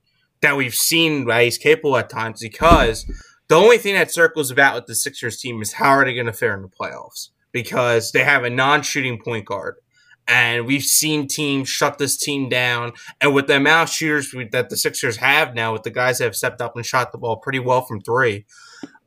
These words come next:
uh, I mean, now it's gonna be more punishing to play that, you know, let the guy just stand in the paint and wait for Ben Simmons to drive. But at the same time, I would like to see Ben Simmons score the ball more, like, not efficiently,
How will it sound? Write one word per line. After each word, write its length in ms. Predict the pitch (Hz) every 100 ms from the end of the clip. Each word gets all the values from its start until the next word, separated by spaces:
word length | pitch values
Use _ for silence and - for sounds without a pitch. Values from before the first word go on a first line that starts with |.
| -
uh, 380 | 135 127 127 127 -
I 140 | 147
mean, 500 | 151 151 143 135 110
now 280 | 123 143 160
it's 140 | 156 -
gonna 180 | 151
be 100 | 139
more 260 | 139 131 127
punishing 500 | - 135 147 156 151
to 60 | 135
play 340 | - 139 135
that, 260 | 131 123 120
you 120 | 135
know, 400 | 117 110 107 - _ -
let 220 | 127 139
the 80 | 143
guy 240 | 135 135
just 220 | 135 -
stand 240 | - 131 123
in 20 |
the 80 | 120
paint 320 | - 143 120
and 80 | 107
wait 240 | 123 139
for 120 | 139
Ben 200 | 110 123
Simmons 340 | - 139 131 120
to 120 | 196
drive. 500 | - 107 113 139 147 _ _ _ _
But 400 | 151 147 139 135 -
at 160 | 135 143
the 80 | 143
same 340 | - 156 156
time, 600 | 139 139 135 147 165 160 _ _ _ -
I 200 | 143 156
would 100 | 143
like 240 | 147 156
to 80 | 160
see 200 | 135 156
Ben 360 | 135 135 135 139
Simmons 540 | - 139 131 127 110
score 380 | - - 135 131
the 100 | 120
ball 480 | 120 127 123 120 -
more, 480 | 117 123 135 135 127 -
like, 220 | 127 -
not 320 | 135 165 165
efficiently, 840 | 135 - 151 - - 139 165 175